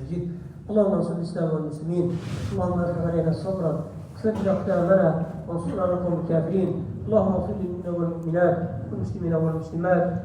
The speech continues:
الأحياء منهم والأموات إنك سميع قريب مجيب الدعوات برحمتك يا أرحم الراحمين. سلام على المرسلين والحمد لله رب العالمين. Allah Celle Celaluhu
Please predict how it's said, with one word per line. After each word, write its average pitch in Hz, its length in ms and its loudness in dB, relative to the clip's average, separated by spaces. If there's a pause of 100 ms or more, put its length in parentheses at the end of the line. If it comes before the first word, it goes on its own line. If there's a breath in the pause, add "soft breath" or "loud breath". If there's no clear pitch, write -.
(160)
الأحياء 160 420 4
منهم - 240 -2
والأموات 165 580 2 (320)
إنك - 160 -4
سميع 170 320 -2 (140)
قريب 160 200 0 (140)
مجيب 165 220 -6
الدعوات 180 540 2 (260)
برحمتك 165 360 -6
يا 170 80 -2
أرحم 165 220 -2
الراحمين. 165 720 0 (280)
سلام 165 300 2
على 160 140 0
المرسلين 165 680 0 (180)
والحمد 175 400 -6
لله 160 160 4 (100)
رب - 160 2
العالمين. 160 460 2 (520)
Allah 190 160 4 (120)
Celle 180 240 0
Celaluhu 180 480 2